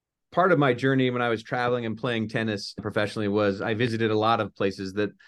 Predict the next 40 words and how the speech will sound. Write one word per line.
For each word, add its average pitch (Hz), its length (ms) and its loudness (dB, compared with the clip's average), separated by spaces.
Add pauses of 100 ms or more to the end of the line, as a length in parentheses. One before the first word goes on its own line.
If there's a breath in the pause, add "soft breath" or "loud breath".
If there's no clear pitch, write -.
(220 loud breath)
I 160 40 6
wasn't 151 220 6
on 127 120 2
the 123 80 2
tour 123 320 4
where 113 80 6
you're 117 140 2
in 123 160 0
Rome 117 420 2
and 110 100 -2
then 117 80 -2
you're 120 140 -4
in 113 120 -4
Paris, 113 460 2
et - 120 -8
cetera. 101 420 0 (320 soft breath)
I 123 80 0
spent 123 240 0
time 117 300 0
in 107 240 -2
El 110 100 0
Salvador 101 600 2
and 92 160 -6
Tegucigalpa, 123 680 2
Honduras. 107 760 0
And 107 240 -2
so 104 600 2 (120)
the - 160 -4
opportunity 151 640 0
to - 20 -4
sort 123 200 -2
of 107 180 2 (380)
see - 140 -4
people 160 300 0
who, 123 240 0 (300 loud breath)
who 147 100 2
have 139 180 0
so 170 140 0
much 165 200 2
less 117 460 -2